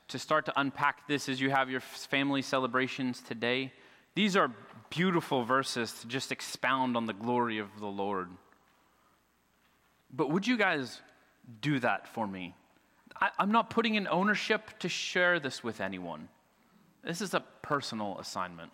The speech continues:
one that I really would encourage you guys to grow in. And we, as a congregation now, are gonna start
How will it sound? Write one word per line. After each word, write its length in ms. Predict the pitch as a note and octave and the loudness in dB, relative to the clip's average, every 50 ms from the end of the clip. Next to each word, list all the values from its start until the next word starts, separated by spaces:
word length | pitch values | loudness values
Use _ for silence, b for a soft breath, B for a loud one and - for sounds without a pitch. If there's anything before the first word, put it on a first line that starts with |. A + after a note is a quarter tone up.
| - _ _ _ _ _ _ _ _ _ _ _ _ _ _ | -20 _ _ _ _ _ _ _ _ _ _ _ _ _ _
one 220 | - A#2+ C3 C#3 C#3 | -4 -2 -2 0 2
that 100 | B2+ B2 | 2 4
I 80 | A#2+ | 2
really 460 | A#2 A#2+ B2+ C3+ C3+ B2+ B2+ A#2+ A#2 | 2 2 2 2 2 2 0 0 -2
would 180 | A2 A2 A2+ G#2+ | -2 -2 -2 -4
encourage 420 | G#2 G#2 - - B2 A#2 A#2 G#2+ | -4 -6 -4 0 0 0 0 -2
you 80 | G#2+ G#2+ | -4 -2
guys 300 | G2 G#2 F#2+ F#2+ F#2 - | 0 0 0 0 -2 -6
to 120 | - - - | -12 -12 -6
grow 260 | F#2+ F#2+ G2 F#2+ F2+ | -2 0 0 0 -2
in. 240 | F2 E2+ E2+ F2 F2+ - _ _ _ _ _ _ _ _ _ _ _ _ _ _ _ _ _ _ B B B B B B B _ | -4 -6 -10 -14 -16 -20 _ _ _ _ _ _ _ _ _ _ _ _ _ _ _ _ _ _ B B B B B B B _
And 180 | - A#2+ C3 C3+ | -2 0 2 4
we, 540 | F3+ A3 A3 G#3+ G#3+ G#3+ G#3 G3 E3+ - - | 4 6 6 6 6 4 4 2 -2 -2 0
as 180 | D#3 D#3+ E3 E3 | 0 0 2 0
a 40 | E3 | 0
congregation 840 | - F#3+ F3+ F3 F3 D#3 C#3 D3 E3 F3 E3+ - - C#3 B2+ A#2+ | 2 2 4 4 4 4 4 4 2 2 2 0 -2 0 0 2
now, 340 | A#2 A#2 A2+ A2+ A2+ A2+ A#2 | 2 4 6 6 6 4 4
are 120 | - C#3 C#3 | 2 2 2
gonna 180 | D3 D3+ C3+ | 2 2 0
start 580 | - - - - - - F3+ E3 E3 - - | 0 -2 -6 -6 0 2 4 4 4 2 0